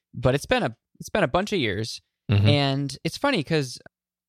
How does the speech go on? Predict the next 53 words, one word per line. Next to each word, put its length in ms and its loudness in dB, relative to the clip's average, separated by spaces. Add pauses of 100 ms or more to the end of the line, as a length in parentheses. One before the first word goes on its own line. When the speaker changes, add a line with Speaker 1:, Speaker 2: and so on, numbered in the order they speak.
(180)
Speaker 1:
I 100 0
feel 180 0
like 140 0
the 80 0
thing 260 0
for 160 -2
me 300 0
that 120 2
I, 200 2
I 100 -2
get 140 -4
the 100 -4
most 260 -2
value 260 2
out 120 0
of 60 -14
TripIt 320 -4
in 200 -2
is 520 -2 (420)
how 280 2
it 140 0
kind 200 -4
of 320 -2 (180)
organizes 520 0
information 640 -4 (160)
around 320 0
a 40 -4
trip 360 -4
from 320 -6
multiple 360 -2
areas, 320 -2
like 160 -4
you 60 -6
guys 180 0
are 40 -4
talking 320 -4
about. 260 -4 (540)
But 160 2
what 120 0
I 80 2
love 280 -2
that 140 -6
they've 180 -6
done 380 -6 (840)
is 200 2
all 220 2
the 260 -2
ways 320 0
they 140 -2
do 200 -4
really 220 2
smart 340 -2
notifications 960 -4